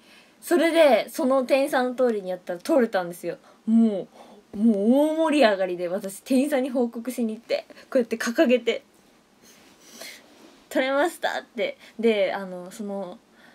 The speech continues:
途中でいなくなっちゃった店員さんはもういなかったんですけど、二人店員さんがいて、あの、その人が、「あ、よかったです」って言って、もう一人の人も、「あ、よかったですね、本当に」って、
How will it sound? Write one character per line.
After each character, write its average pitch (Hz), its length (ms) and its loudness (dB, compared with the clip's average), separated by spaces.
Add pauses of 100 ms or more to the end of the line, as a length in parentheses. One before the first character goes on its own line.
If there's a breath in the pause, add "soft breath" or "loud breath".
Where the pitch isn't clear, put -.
(140)
途 247 100 -4
中 262 140 -4
で 269 100 0
い 277 40 0
な 285 120 0
く 285 80 -2
な 285 140 -2
っ - 20 -8
ち 262 80 -6
ゃ 226 60 -4
っ - 20 -18
た 180 80 -14
店 190 160 -6
員 190 80 -10
さ 196 160 -10
ん 185 60 -10
は 180 40 -10
も 180 100 -12
う 185 40 -8
い 185 60 -10
な 196 100 -8
か 196 140 -14
っ 180 100 -18
た 170 120 -12
ん 165 60 -14
で 165 80 -16
す - 120 -20
け 170 100 -20
ど、 175 180 -20 (120)
二 226 220 -6
人 226 100 -6
店 220 160 -6
員 226 80 -2
さ 220 160 -8
ん 202 100 -10
が 196 100 -6
い 190 80 -10
て、 196 300 -12 (540 loud breath)
あ 180 120 -14
の、 170 320 -14 (200)
そ - 120 -8
の 226 80 0
人 220 160 -10
が、 - 120 -10
「あ、 214 120 -6
よ 220 80 -4
か 240 140 -8
っ 233 40 -8
た 214 160 -8
で 196 140 -14
す」 - 120 -20
っ - 40 -14
て - 80 -16 (240)
言 - 80 -14
っ - 20 -16
て、 202 60 -10
も 208 60 -6
う 220 40 -4
一 226 160 -6
人 214 80 -2
の 202 80 -8
人 196 180 -12
も、 185 160 -14 (280 loud breath)
「あ、 262 180 -4
よ 302 140 2
か - 140 -10
っ - 80 -18
た - 100 -10
で - 120 -8
す - 60 -18
ね、 - 60 -10 (280)
本 339 240 -14
当 - 80 -12
に」 - 280 -16
っ - 20 -20
て、 - 340 -14